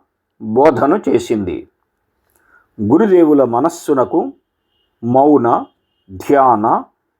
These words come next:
యోగ దీక్షను ప్రసాదించింది. కాలం ఎంతో విలువైనది. గతించిన కాలాన్ని తిరిగి పొందటం సాధ్యం కాదు.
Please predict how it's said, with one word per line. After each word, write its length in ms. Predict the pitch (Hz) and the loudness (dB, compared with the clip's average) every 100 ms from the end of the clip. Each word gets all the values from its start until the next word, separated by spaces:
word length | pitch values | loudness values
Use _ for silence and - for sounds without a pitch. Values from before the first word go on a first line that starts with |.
| _ | _
యోగ 360 | 110 160 220 185 | -2 0 0 -2
దీక్షను 680 | 107 139 - - 127 113 226 - _ _ _ | -2 -2 -2 -4 -4 -4 -6 -10 _ _ _
ప్రసాదించింది. 840 | 131 127 151 131 110 101 101 90 76 73 _ _ _ _ _ _ _ _ _ _ _ _ _ _ _ | -4 -2 0 0 -2 -4 -10 -10 -14 -18 _ _ _ _ _ _ _ _ _ _ _ _ _ _ _
కాలం 640 | 123 160 202 113 113 120 - _ _ _ | 2 2 2 -2 -8 -14 -18 _ _ _
ఎంతో 360 | 120 131 151 135 160 | -2 0 0 2 2
విలువైనది. 720 | 135 139 156 131 101 80 71 - _ _ _ _ _ _ _ _ 226 | 4 4 4 2 0 -8 -14 -16 _ _ _ _ _ _ _ _ -2
గతించిన 580 | - 370 302 277 226 170 | 0 4 2 2 0 0
కాలాన్ని 600 | - - 156 117 120 110 90 85 _ _ _ _ _ _ - | 0 2 2 0 -2 -4 -8 -16 _ _ _ _ _ _ -2
తిరిగి 260 | 165 233 214 | 0 0 0
పొందటం 520 | 135 123 147 113 147 | 0 0 0 0 -2
సాధ్యం 520 | 226 117 135 104 156 151 | -2 -2 -2 -2 -2 -2
కాదు. 300 | 113 95 - | -2 -2 -4